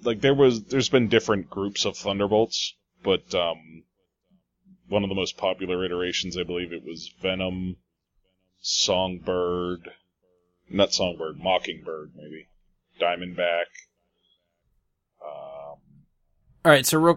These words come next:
Speaker 2: just let me, I'm gonna cut in, 'cause
Speaker 1: Okay.
Speaker 2: out of the three characters you've named, two of them are already established in the M C U, which means they won't be in a Spider-Man spinoff.
Speaker 1: That's true. Okay. But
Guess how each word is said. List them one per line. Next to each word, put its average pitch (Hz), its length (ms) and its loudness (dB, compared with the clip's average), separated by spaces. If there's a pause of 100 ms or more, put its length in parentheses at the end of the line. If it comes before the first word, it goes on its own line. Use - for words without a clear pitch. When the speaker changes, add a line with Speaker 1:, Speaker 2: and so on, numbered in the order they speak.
(140)
Speaker 2:
just 151 260 -4 (280)
let 143 160 2
me, 143 180 -2
I'm 147 100 0
gonna 143 180 0
cut 139 180 0
in, 117 240 0 (160)
'cause 127 420 0
Speaker 1:
Okay. 107 300 -4
Speaker 2:
out 156 140 10
of 160 80 8
the 143 60 0
three 170 220 4
characters 151 420 4
you've 135 160 0
named, 135 340 4
two 180 180 8
of 160 60 6
them 135 160 4
are 131 80 6
already 135 200 6
established 131 500 4
in 127 80 0
the 127 140 2
M 127 100 0
C - 240 -2
U, 104 100 0
which 98 220 -8
means 123 180 -4
they 127 120 0
won't 135 260 -2
be 123 320 -2
in 131 100 -8
a 123 60 -6
Spider-Man 117 460 -2
spinoff. - 420 -10 (1300)
Speaker 1:
That's - 160 -6
true. 117 340 -2 (1500)
Okay. 90 320 -6 (560)
But 107 280 2